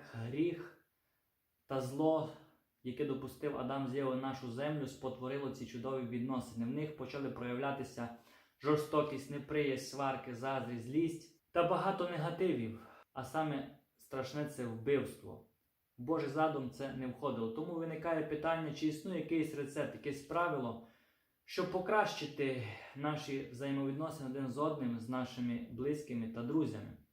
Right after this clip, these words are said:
А ще краще, щоб уникнути ворожнечі та ворогів. Чи це взагалі реально?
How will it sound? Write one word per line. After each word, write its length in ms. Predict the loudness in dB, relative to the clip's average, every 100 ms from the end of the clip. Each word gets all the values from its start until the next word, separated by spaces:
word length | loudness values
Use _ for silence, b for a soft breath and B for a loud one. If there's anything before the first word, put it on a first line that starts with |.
| _ _ _ _ _ -14 -8
А 100 | -6
ще 180 | -4 -2
краще, 360 | 0 -2 -4
щоб 160 | -6 -4
уникнути 420 | -4 -4 -6 -6
ворожнечі 580 | -6 -6 -4 -4 -6 -8
та 60 | -4
ворогів. 460 | -2 -2 0 -2 -4 B B B -6
Чи 180 | -6
це 300 | 0 2 2
взагалі 440 | 2 0 2 2 4
реально? 500 | 4 2 0 -6